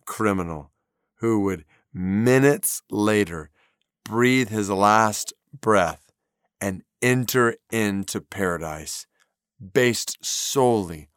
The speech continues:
on trust in the grace of Jesus. Oh, so we pray. God, we praise you for saving us from our sins, not based on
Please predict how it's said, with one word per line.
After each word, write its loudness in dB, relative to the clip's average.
on -4
trust -2
in -4
the -8
grace -4
of -14
Jesus. -12
Oh, -10
so -2
we -2
pray. -10
God, -2
we -4
praise 0
you -14
for -10
saving -4
us -6
from -6
our -4
sins, -10
not -8
based -4
on -8